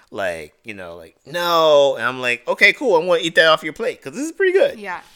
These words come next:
Speaker 1: Um, and I think that, like, that was the, kind of the point where I kind of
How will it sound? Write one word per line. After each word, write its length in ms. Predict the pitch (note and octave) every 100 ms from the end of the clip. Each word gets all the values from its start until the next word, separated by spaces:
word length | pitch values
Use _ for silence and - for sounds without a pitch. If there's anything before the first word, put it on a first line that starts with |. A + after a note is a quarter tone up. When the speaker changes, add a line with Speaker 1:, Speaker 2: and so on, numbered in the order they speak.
| _ _ _ -
Speaker 1:
Um, 580 | A2+ G#2+ G#2+ G#2 G#2 -
and 120 | A#2+
I 60 | C3
think 180 | F#3
that, 240 | D#3 D3 C3
like, 220 | C#3+ C3
that 140 | C#3+
was 120 | D3 C#3+
the, 80 |
kind 200 | C#3+ D#3
of 60 | C#3
the 80 | C3
point 300 | B2+ B2+ A2+
where 560 | A2+ A2 G#2+ G2+ G2+ - -
I 160 | A2+ G#2+
kind 440 | - A#2+ A#2
of 40 | G#2+